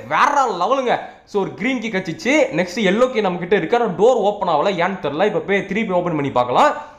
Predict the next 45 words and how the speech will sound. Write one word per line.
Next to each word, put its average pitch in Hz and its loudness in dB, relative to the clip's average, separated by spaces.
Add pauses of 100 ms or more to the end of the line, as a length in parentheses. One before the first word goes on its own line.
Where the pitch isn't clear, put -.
(140)
இதுக்குள்ள 233 0
ஏதாச்சும் 208 -2
இருக்கா? 233 4 (400)
சரி, 202 -2
இதுக்குள்ளேயும் 196 0
ஒண்ணுமே 175 -2
இல்ல. 202 4 (240)
ஓகேங்க, 233 0
so 160 -2
அப்புறமா 302 2
வீடியோ 220 -4
பாக்குறவங்களா 160 0 (320)
மறக்காம 240 0
வந்து 151 -4 (220)
லைக் 220 0
பண்ணிட்டு, 190 -6
ஷேர் 139 -2
பண்ணிட்டு, 127 0 (260)
சப்ஸ்கிரைப் 254 -2
பண்ணிட்டு 139 -8
பாருங்க. 117 0 (400)
ஒரு 180 -2
லைக் 185 -2
தானே, 185 2 (360)
மறக்காம 202 2
வந்து 165 0
லைக் 185 -2
பண்ணி 170 -2
விட்டுருங்க. 139 2 (300)
அப்படியே 277 4
வந்து 254 -2
உங்க 247 -2
ரெண்டு 202 -2
மூணு 196 -4
ஃப்ரெண்ட்ஸுக்கு 180 -6
வந்து 160 -2
பாத்தீங்கன்னா 143 0
முடிஞ்சா 170 0
ஷேர் 208 2
பண்ணி 185 -6
விடுங்க. 165 0
அப்படியே 208 0
சேனல்லையும் 196 -2
வந்து 156 -6
பாத்தீங்கன்னா 131 2